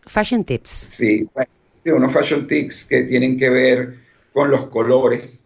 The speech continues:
Speaker 2: porque tú sabes que cada temporada hay un pantón que se utiliza, que utiliza, que escogen los diseñadores,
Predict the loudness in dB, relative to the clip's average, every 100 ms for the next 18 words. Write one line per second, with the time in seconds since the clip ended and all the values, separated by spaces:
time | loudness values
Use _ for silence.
0 | -16 -14 -12 -10 -4 -4 -4 -4 0 2
1 | 2 0 -4 0 2 2 2 0 -2 -10
2 | _ _ -4 -2 -2 -2 0 -2 2 0
3 | 0 -4 -8 -10 -8 -8 -8 -4 -4 -2
4 | -6 -6 -6 -6 -6 -10 -6 -6 0 0
5 | 0 -2 -4 0 -2 -2 -4 0 2 2
6 | 0 -4